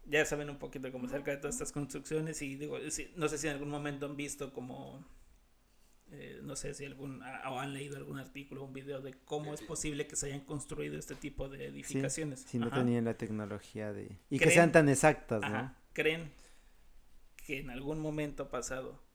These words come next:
Speaker 1: haya habido alguna visita y nos ayudaron a, a todo esto?
Speaker 3: Híjole,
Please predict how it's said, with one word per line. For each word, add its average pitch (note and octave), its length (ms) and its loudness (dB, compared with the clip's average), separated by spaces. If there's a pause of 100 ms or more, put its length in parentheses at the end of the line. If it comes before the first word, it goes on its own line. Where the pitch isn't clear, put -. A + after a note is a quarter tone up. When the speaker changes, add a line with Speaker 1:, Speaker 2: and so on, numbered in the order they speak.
(560)
Speaker 1:
haya C#3 260 -4
habido C#3+ 220 -2
alguna D3 280 -6
visita C#3+ 680 -8 (320)
y C#3+ 120 -10
nos C3 220 -8
ayudaron C3+ 680 -6 (180)
a, - 420 -12 (500)
a - 120 -10
todo D3 420 -4
esto? D3 420 -10
Speaker 3:
Híjole, - 580 -16